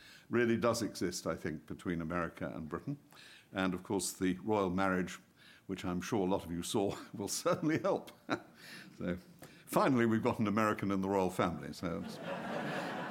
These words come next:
<coughs> Now, my subject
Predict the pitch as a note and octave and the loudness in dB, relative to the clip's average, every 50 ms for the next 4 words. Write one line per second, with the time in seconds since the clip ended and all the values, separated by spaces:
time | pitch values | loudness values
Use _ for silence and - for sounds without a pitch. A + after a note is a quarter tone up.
0 | - - F#3 F#3 - - - - - - - - - - - - - - - - | 0 0 2 2 4 2 2 2 0 -4 -10 -14 -14 -16 -16 -18 -18 -20 -20 -20
1 | - - - - - - - - - - - - - - - - - F3+ F#3 F3 | -20 -20 -20 -18 -18 -18 -18 -20 -20 -20 -20 -20 -20 -20 -12 0 2 4 6 6
2 | - - D#3+ D#3+ E3+ F3 E3 E3+ - - - - B3+ A#3 F3 G3+ F#3 - - - | 6 6 6 6 6 6 4 4 2 2 4 4 4 4 4 2 0 0 0 -4
3 | - - - | -6 -6 -8